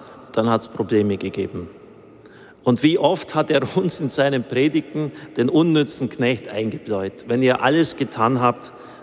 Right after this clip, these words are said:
dann sollt ihr sagen, ihr seid unnütze Knechte. Und auch bei den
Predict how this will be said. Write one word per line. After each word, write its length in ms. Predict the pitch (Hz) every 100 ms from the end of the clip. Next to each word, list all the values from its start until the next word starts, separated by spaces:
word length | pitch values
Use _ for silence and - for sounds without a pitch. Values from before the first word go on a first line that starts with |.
| -
dann 160 | - 120
sollt 280 | 120 127 127
ihr 100 | 113
sagen, 500 | - 101 113 113 98 - - - -
ihr 140 | 120
seid 260 | 113 110 98
unnütze 540 | 131 139 120 - 104
Knechte. 520 | - 98 98 - 90 87 - - - - - - - _ _ _ _ _ _ -
Und 160 | 110
auch 180 | 98 110
bei 120 | -
den 260 | 101 104